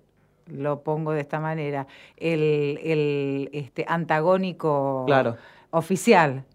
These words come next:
Speaker 1: de Barracas.
Speaker 2: Claro, es como un Boca River, Independiente
Speaker 1: Es, claro,
Speaker 2: Racing.
Speaker 1: yo no quería decirlo, <laughs> pero es como un Boca River, Independiente
Speaker 2: Claro.
Speaker 1: Racing.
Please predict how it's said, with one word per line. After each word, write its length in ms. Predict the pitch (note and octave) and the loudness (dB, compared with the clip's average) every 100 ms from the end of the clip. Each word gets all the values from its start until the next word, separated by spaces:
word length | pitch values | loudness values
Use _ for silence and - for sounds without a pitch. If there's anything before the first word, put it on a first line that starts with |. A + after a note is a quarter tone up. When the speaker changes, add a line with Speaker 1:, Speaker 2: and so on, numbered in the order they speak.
| - | -4
Speaker 1:
de 140 | D#3 | 0
Barracas. 500 | D#3 D3+ C3+ C3 A#2+ | 2 2 0 -4 -2
Speaker 2:
Claro, 340 | D3 C3 B2 C#3+ | 0 2 0 -2
es 100 | D3 | -2
como 160 | D#3+ | 0
un 60 | D#3 | 2
Boca 220 | D#3+ D3+ | 4 4
River, 380 | D3 C3+ G#2+ G#2 _ - | 2 2 0 -4 _ -14
Independiente 500 | B2+ A#2+ C#3 D3 D3 | -6 0 4 4 6
Speaker 1:
Es, 60 | D3+ | 8
claro, 200 | E3+ E3+ | 8 6
Speaker 2:
Racing. 320 | - E3 E3 | 4 -2 0
Speaker 1:
yo 160 | G#3 | 2
no 140 | A3 G3+ | 4 2
quería 220 | G3+ G#3 | 4 4
decirlo, 420 | G#3+ G#3 A#3 C4+ | 4 2 2 4
<laughs> 0 | |
pero 140 | C4 - C#4 C4+ | 4 6 6 8
es 140 | D4 C#4 | 6 4
como 220 | - A#3+ A#3 | 4 4 4
un 80 | A3+ | 4
Boca 240 | A3+ A3 | 4 4
River, 340 | A3 A3+ A3 | 4 4 4
Independiente 500 | G#3+ G3 E3 B2+ B2 | 4 2 2 4 4
Speaker 2:
Claro. 140 | F#3+ G3 | 2 2
Speaker 1:
Racing. 380 | F#3 E3+ F#3+ | 0 -4 -8